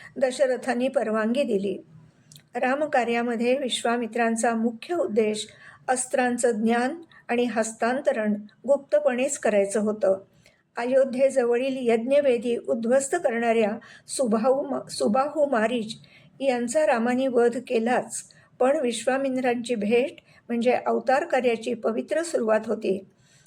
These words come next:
राम लक्ष्मणानं अत्यंत नम्रपणाने आणि गुरूंची सेवा करून अस्त्रांचे ज्ञान प्राप्त करून घेतलं होतं, म्हणून गुरुपदारंजन जय जय राम. श्रीराम. चाळीसावं नाव आहे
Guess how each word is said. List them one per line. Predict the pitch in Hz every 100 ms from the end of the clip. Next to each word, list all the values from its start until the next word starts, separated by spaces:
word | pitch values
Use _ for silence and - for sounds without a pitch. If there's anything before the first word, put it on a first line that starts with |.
| _
राम | 240 247 294
लक्ष्मणानं | 285 233 - 247 233 233 214 233 - _ -
अत्यंत | 240 - 254 277 302 320
नम्रपणाने | 247 226 233 233 220 220 214 240 - _ -
आणि | 247 269
गुरूंची | 254 233 240 247 302
सेवा | 294 254 226
करून | 226 226 226 220 247 - - -
अस्त्रांचे | 247 - 254 254 254 247
ज्ञान | 240 233 233 269
प्राप्त | 254 233 233 254
करून | 233 240 233
घेतलं | 233 220 233
होतं, | 226 220 196 208 - _ _ -
म्हणून | 240 240 247 262 - _ -
गुरुपदारंजन | 262 277 294 262 214 233 233 220 214 220 254 392 - - - 220
जय | 214
जय | 214 220 214
राम. | 196 185 170 - - - - - -
श्रीराम. | - 262 262 214 208 190 - _ _ - - - - _ _ _
चाळीसावं | 240 220 247 - 233 240
नाव | 226 220
आहे | 220 214 233